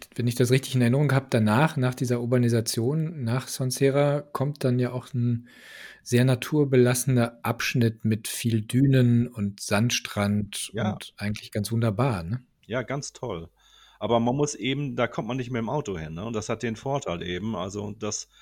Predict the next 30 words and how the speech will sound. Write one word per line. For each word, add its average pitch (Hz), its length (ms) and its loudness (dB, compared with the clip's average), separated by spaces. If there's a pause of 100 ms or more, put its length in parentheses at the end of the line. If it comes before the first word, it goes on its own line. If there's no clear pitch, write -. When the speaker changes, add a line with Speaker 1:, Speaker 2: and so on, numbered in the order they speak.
(100)
Speaker 2:
dass 107 180 -10
auch 113 120 -6
nicht 110 180 -8
so 110 100 -10
viele 113 220 -10
Leute 110 280 -6
da 110 240 -8
dann 101 300 -8
auch, 104 240 -14 (280)
äh, 104 420 -14 (540)
ja, 107 120 -10
sich 107 140 -8
niederlassen. 95 640 -10
Also - 220 -16
das 98 240 -14
ist - 160 -10
schon, 117 420 -8
schon 113 560 -10
auch 90 180 -8
fast - 360 -14
ein 131 40 -16
bisschen 131 280 -10
einsam, 85 640 -8 (680)
aber 101 560 -8 (640)
eben 104 380 -10
naturnah. 90 960 -10 (680)
Speaker 1:
Aber 123 280 2 (300)
eigentlich 143 420 4
auch 139 160 2
eine 135 520 4